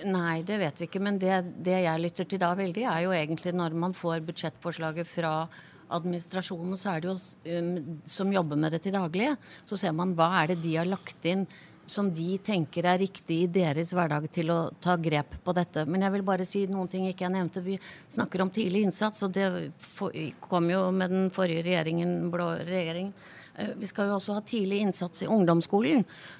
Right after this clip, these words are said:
Eh, så vi skal ha, på en måte, det er ikke bare i barneskolen du ser om noen henger etter, men det er også tidlig innsats i ungdomsskolen, og så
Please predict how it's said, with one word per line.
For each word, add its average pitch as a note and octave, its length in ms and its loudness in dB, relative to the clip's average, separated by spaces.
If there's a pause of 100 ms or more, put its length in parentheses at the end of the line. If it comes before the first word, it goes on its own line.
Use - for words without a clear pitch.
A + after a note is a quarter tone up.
(140)
Eh, G3 400 4 (320)
så A3 160 4 (560)
vi G#3+ 140 4 (100)
skal G#3 240 2
ha, G3 100 2 (540)
på G#3+ 140 2
en - 80 4
måte, G3 180 -2
det G3+ 60 2
er F#3+ 80 -12
ikke A#3 160 0
bare F#3 280 4 (380)
i G3 160 0
barneskolen F3+ 560 2
du G3 80 4
ser F#3 300 4
om G3+ 100 4
noen F#3 240 6
henger G3 240 4
etter, - 160 -4
men G#3 160 0
det G3 80 2
er F#3+ 160 0
også G3 320 0 (480)
tidlig G3 400 4
innsats F3+ 400 2
i G#3 60 4
ungdomsskolen, F#3+ 580 4
og B3 80 2
så F#3+ 80 -2